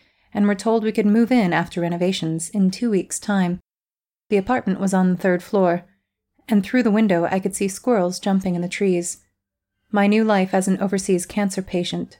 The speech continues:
had begun. Ms. Tan, clinical trials are a secret weapon.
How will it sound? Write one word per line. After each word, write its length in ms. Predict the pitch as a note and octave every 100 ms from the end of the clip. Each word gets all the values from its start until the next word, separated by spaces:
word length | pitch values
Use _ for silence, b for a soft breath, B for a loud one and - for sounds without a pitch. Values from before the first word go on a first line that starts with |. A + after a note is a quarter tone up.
| _
had 220 | - F3
begun. 440 | - F#3 F3 F3 E3 _ _ _ _ _ _ _ _ _ _ _ _ _ _ _ _ _ _ -
Ms. 300 | G3+ G#3 -
Tan, 460 | F3 F3 F#3 A#3 _ _ _ _ _ _ _ _
clinical 400 | - G#3+ A#3 B3+
trials 640 | B3 B3+ A#3 B3 C4+ C#4 - G3
are 140 | F3+
a 80 | F3
secret 560 | - - G3+ E3+ -
weapon. 380 | G3 F#3+ F#3 F#3